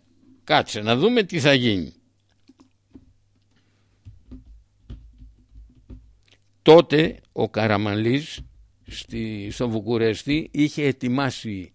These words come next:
φακέλους και σε όλους όσους συμμετείχαν έδωσε ογκώδεις φακέλους, όπου μέσα ήταν όλο το ιστορικό και είχε μέσα και τις θέσεις που πήραν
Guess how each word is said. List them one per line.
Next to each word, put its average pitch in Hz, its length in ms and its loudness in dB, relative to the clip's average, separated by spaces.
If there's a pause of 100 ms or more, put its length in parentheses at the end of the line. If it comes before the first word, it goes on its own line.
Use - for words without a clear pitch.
(260)
φακέλους 120 920 -4 (340)
και 127 160 -6
σε 131 220 -6
όλους 151 460 0
όσους 143 320 -4
συμμετείχαν 135 640 -4
έδωσε 139 540 -8
ογκώδεις 131 640 -4
φακέλους, 113 720 -8 (680)
όπου 165 320 0
μέσα 165 300 0
ήταν 170 340 -2
όλο 185 200 -4
το 143 140 -4
ιστορικό 110 680 -4 (240)
και 135 180 -4
είχε 156 460 -2
μέσα 110 640 -4 (200)
και 143 280 0 (140)
τις 139 480 -2 (2500)
θέσεις 170 520 2
που 143 180 -2
πήραν 135 500 2